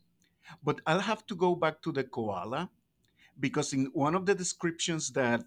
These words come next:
uh, I found, there was a, a naturalist, uh, who wrote to Darwin, and he described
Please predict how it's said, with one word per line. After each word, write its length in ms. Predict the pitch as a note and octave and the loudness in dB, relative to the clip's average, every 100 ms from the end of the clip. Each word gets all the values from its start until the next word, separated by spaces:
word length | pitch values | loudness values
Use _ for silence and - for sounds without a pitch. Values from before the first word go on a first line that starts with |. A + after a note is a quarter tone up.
| _ | _
uh, 500 | A#2+ A2 G#2 F#2+ F2+ | -2 0 -2 -4 -4
I 140 | A#2 C#3+ | -2 -2
found, 480 | - E3 D3+ A2 G#2 - - - | 0 2 2 2 -4 -16 -20 -6
there 140 | B2+ | -2
was 260 | C#3+ G3 - | 0 0 4
a, 340 | F3+ C#3 A#2+ - _ _ - | 6 6 6 0 _ _ 2
a 140 | B2 | 4
naturalist, 800 | A#2 C3+ C#3+ C#3 A#2+ A2+ A#2+ - - | 6 4 4 2 2 0 -4 -6 -2
uh, 160 | B2+ | 0
who 200 | A#2+ C3 B2 | 0 -2 0
wrote 400 | B2+ D3+ B2 - _ | 4 4 4 -6 _
to 100 | A#2+ | -2
Darwin, 520 | A#2 B2+ B2+ G2 E2+ _ _ _ _ - - | 4 4 4 0 -10 _ _ _ _ -20 -2
and 160 | - B2+ | 2 2
he 160 | A#2+ E3 | 2 -2
described 760 | G3 - - F#3+ E3+ B2+ A#2+ | 0 -2 0 4 4 4 0